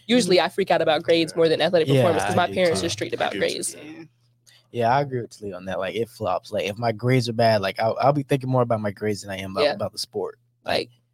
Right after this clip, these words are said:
Speaker 1: on the court, zoned out, like, "Oh my God, I
Speaker 2: Yeah,
Speaker 1: just did, like, so
Speaker 2: like
Speaker 1: bad on this," like, you know?
Speaker 2: <laughs> Yeah.
Speaker 4: I just, I daydream, like, about sports all the time, like, during class. I'll
Speaker 1: Mm-hmm.
Speaker 4: just be thinking about sports or, like, I watch a game or something over doing my work.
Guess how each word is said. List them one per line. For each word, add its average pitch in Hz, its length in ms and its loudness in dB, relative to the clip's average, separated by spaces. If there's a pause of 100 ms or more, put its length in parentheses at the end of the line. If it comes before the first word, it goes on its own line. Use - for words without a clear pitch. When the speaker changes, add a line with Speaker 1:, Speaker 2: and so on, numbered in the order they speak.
(100)
Speaker 1:
on 185 120 4
the 175 60 0
court, 170 240 4
zoned 165 300 4
out, 147 200 2
like, - 240 -4 (180)
"Oh 170 140 6
my 165 180 -2
God, 76 380 -2 (260)
I 185 60 4
Speaker 2:
Yeah, - 0 -
Speaker 1:
just - 180 -4
did, 170 140 0
like, - 160 -4
so 127 120 6
Speaker 2:
like 170 60 2
Speaker 1:
bad 160 180 2
on 175 120 -6
this," 170 200 -8
like, - 160 -10
you 143 80 -4
know? 170 80 0
Speaker 2:
<laughs> 135 80 -4
Yeah. 120 340 -2 (280)
Speaker 4:
I 165 120 0
just, 220 280 -8
I 185 140 0
daydream, 156 460 -6
like, 139 400 -20
about 147 320 -6
sports 135 400 -12
all 156 80 -8
the 151 80 -14
time, 143 240 -6
like, 135 160 -12
during 147 280 -8
class. 147 440 -6
I'll 170 80 2
Speaker 1:
Mm-hmm. 160 80 2
Speaker 4:
just - 180 -8
be 156 80 -6
thinking 147 200 -10
about - 160 -8
sports - 300 -14
or, 151 80 -6
like, 147 160 -8
I 156 60 -2
watch 156 260 -4
a 139 60 -10
game 147 200 -6
or 151 80 -8
something - 320 -14
over - 160 -20
doing - 200 -20
my - 80 -20 (100)
work. - 140 -20